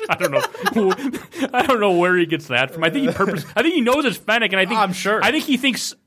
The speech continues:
Speaker 1: that, that Russo
Speaker 2: Would mispronounce.
Speaker 1: would mispronounce it.
Speaker 2: Which, to be honest, he probably would,
Speaker 1: You're
Speaker 2: so
Speaker 1: right.
Speaker 2: it's not a
Speaker 1: Which
Speaker 2: bad
Speaker 1: is,
Speaker 2: guess.
Speaker 1: which is great.
Speaker 2: Yeah.
Speaker 1: So that's the nominees. We, I had to narrow that down to, what, six?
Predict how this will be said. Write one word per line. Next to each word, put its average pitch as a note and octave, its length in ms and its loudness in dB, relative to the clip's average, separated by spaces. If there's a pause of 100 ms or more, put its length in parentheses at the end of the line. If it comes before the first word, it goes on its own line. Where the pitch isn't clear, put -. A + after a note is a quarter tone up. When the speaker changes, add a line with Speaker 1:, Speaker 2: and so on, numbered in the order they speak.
Speaker 1:
that, F3+ 300 -2 (320)
that D#3+ 180 -4
Russo D3 560 0
Speaker 2:
Would D#3+ 360 0
mispronounce. E3+ 420 2 (140)
Speaker 1:
would C#3+ 60 4
mispronounce G3 520 2
it. C#3+ 40 0
Speaker 2:
Which, G#3+ 340 -2 (160)
to E3+ 120 -4
be F3 140 0
honest, A#3 240 0
he F3 80 -16
probably G3 460 -4
would, G3 260 2
Speaker 1:
You're C#3 120 0
Speaker 2:
so F3+ 80 4
Speaker 1:
right. F3+ 100 2
Speaker 2:
it's - 80 -2
not G3 160 4
a G3 40 4
Speaker 1:
Which D#3 60 -2
Speaker 2:
bad F3+ 160 4
Speaker 1:
is, D#3+ 60 -4
Speaker 2:
guess. F#3 240 2
Speaker 1:
which D3 160 -4
is B2+ 120 -4
great. A2+ 280 -2 (120)
Speaker 2:
Yeah. D3 100 -2
Speaker 1:
So F3+ 60 2
that's G#3+ 220 0
the G#3+ 80 -4
nominees. D#3 380 0
We, D#3 240 -6 (220)
I - 100 0
had A#3+ 80 2
to G#3 60 -2
narrow F#3 260 4
that D#3 200 2
down C3 220 0
to, C3 140 -6
what, A#2+ 360 -4
six? - 800 -4